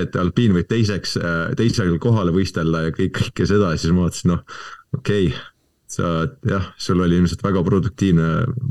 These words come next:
paus siin, et ma, <laughs> see on minu kokkuvõte, mu-, muu jäi kõik samaks. Ferrari tundub, et, äh, Leclerc ütles, et nad leid-, leidsid Austraalias ühe nende, äh, seadete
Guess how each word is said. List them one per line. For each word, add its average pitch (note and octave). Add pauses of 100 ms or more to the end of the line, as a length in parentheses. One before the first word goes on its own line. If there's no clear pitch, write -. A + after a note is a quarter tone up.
(140)
paus F2
siin, D2+
et -
ma, - (200)
<laughs> -
see D3+
on A2 (320)
minu A#2 (200)
kokkuvõte, G2
mu-, - (300)
muu C#3
jäi G2+
kõik A2
samaks. A2+
Ferrari G#2
tundub, F2+
et, -
äh, E2+ (180)
Leclerc G#2
ütles, -
et F2
nad E2+
leid-, F#2
leidsid F#2+
Austraalias F2
ühe E2+ (220)
nende, E2+ (420)
äh, E2 (180)
seadete F#2+